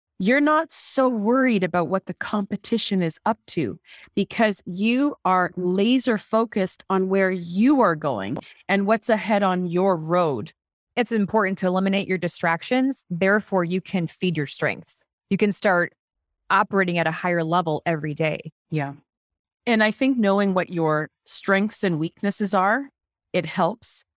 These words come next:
Speaker 1: I think a lot of people aren't self-aware enough, you know, or honest with themselves, saying, "Okay, so these are my strengths. Maybe I need help with my weaknesses." And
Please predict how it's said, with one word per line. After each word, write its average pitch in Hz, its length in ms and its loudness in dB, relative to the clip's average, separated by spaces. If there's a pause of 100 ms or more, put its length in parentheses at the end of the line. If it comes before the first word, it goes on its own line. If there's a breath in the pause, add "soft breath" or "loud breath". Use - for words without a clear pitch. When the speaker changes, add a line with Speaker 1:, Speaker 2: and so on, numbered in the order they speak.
(220)
Speaker 1:
I 196 100 -2
think 233 220 -2
a 220 60 2
lot 202 240 4
of 330 180 -6
people 220 480 -2
aren't 185 300 0 (320)
self-aware 185 760 0
enough, 160 600 -4 (480)
you 175 80 2
know, 175 200 4
or 185 340 0
honest 262 500 2
with 190 180 -6
themselves, 151 580 -2
saying, 226 400 0
"Okay, 214 260 0
so 190 240 -4 (340)
these 247 280 2
are 339 100 4
my 247 200 4
strengths. - 720 -4 (260 soft breath)
Maybe 262 500 4
I 240 160 4
need 208 240 0
help 196 540 0
with 190 260 -2
my 170 160 0
weaknesses." 156 640 -6 (300 loud breath)
And 214 160 2